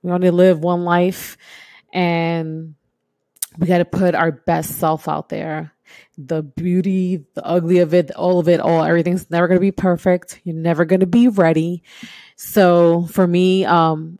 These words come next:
I'm comfortable with being uncomfortable with that. So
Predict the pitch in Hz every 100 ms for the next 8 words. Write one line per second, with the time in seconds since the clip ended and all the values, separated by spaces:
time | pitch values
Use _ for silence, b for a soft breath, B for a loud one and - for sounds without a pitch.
0 | _ 185 185 - 233 240 - 277 240 254
1 | 254 254 233 202 160 202 196 196 - 196
2 | 185 - 165 160 151 160 - 139 - -
3 | - - 185 165 165